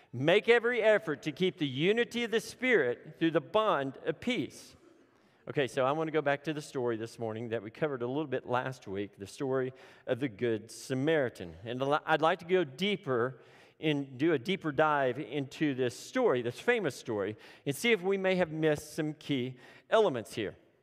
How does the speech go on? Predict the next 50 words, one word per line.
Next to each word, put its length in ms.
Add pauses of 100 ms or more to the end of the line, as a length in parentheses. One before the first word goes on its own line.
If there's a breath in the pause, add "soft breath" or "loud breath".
So 180
let's, 360
let's 200
begin 420
in 200
Luke 220
chapter 300
ten, 320
verse 280
twenty-five. 680
And 100
you 60
got 240
your 80
Bibles, 380
open 200
your 100
Bibles 340
up, 240
because 320 (260 loud breath)
we're 120
gonna 140
be, 120
you're 200
gonna 140
be 140
needing 480
your 160
Bibles 500
today, 460 (420 soft breath)
'cause 180
some 140
of 80
the 60
stuff 260
that 140
I'm 100
gonna 220
ask 240
you 80
to 80
turn 380
to 380 (300 loud breath)
is 140
not 240
gonna 160
be 100
on 100
the 60
screen. 380